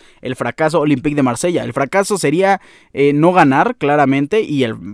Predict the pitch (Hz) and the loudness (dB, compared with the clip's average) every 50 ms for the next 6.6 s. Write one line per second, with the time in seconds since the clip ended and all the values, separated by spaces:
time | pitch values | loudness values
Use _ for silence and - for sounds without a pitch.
0 | 101 113 117 123 117 107 113 117 135 156 147 139 98 - - 139 143 139 117 117 | -14 -12 -8 -6 -4 -4 -2 0 -2 -2 0 -2 -4 -4 -2 -4 -4 -4 -4 -4
1 | 117 120 127 131 127 123 - - 123 120 117 117 123 123 123 113 - 117 120 123 | -4 -2 -2 -2 -2 -4 -6 -6 -6 -6 -4 -4 -2 -4 -4 -4 -6 -6 -4 -2
2 | 131 127 120 120 117 120 120 139 156 190 220 - - - _ _ _ - 139 - | -2 -2 -2 -2 -4 -2 2 4 4 4 2 -2 -6 -16 _ _ _ -10 -6 -2
3 | - 143 151 - 151 131 123 123 123 123 - - 147 139 139 139 123 107 110 113 | -2 -2 0 0 0 -2 0 0 0 -2 -2 -4 -6 -4 -2 -2 -2 -2 -4 -6
4 | - 127 131 147 139 123 95 95 104 113 - - 123 117 - 127 131 151 151 - | -6 -6 -4 -4 -4 -4 -4 -4 -6 -6 -4 -6 -8 -4 -4 -2 -2 -2 -2 -2
5 | 127 123 127 143 156 165 175 190 220 214 190 - - - _ _ _ _ _ _ | -4 -2 0 2 2 4 4 6 6 6 6 4 -2 -12 _ _ _ _ _ _
6 | - 208 240 233 185 170 180 175 151 113 - _ | -4 2 2 4 6 6 6 4 4 2 -2 _